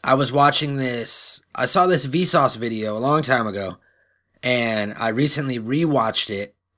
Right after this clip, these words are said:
so I could relearn some of the things I've forgotten there. And, um, you know, it was, it was really,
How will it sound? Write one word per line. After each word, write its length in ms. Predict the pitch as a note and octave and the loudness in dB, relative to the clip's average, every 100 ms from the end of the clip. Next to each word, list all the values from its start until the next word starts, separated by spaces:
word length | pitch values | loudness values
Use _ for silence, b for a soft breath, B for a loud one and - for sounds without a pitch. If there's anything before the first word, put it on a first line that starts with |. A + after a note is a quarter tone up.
| - | -4
so 320 | - C3 A2 | 0 0 0
I 180 | G#2 G#2 | -2 -4
could 360 | - G#2+ F2 | -4 -6 -8
relearn 680 | G2 B2+ D3+ C#3+ B2 A#2+ A#2 | -2 4 4 4 0 -2 -2
some 240 | - B2+ | -2 -2
of 60 | A2+ | -6
the 80 | G#2 | -8
things 280 | B2 A2 | -6 -4
I've 140 | A2 G#2+ | -2 -4
forgotten 460 | A2 G#2+ G#2+ A2 | -4 -4 -4 -6
there. 320 | G#2+ G2+ F#2+ - B B B B B B | -8 -6 -8 -14 B B B B B B
And, 360 | - C3+ B2+ B2 | -2 -2 0 0
um, 440 | A#2+ A2+ G#2+ G2+ - _ _ _ _ _ _ - - | 0 0 -2 -8 -16 _ _ _ _ _ _ -14 -6
you 140 | D3 | -2
know, 140 | B2+ B2+ | 2 2
it 100 | C3 | 2
was, 400 | C3+ A#2+ G#2 - | 2 0 -2 -4
it 80 | C#3+ | -4
was 180 | C3+ B2+ | -2 -2
really, 520 | B2 D3 D3 C3+ C3 | -2 0 2 2 -2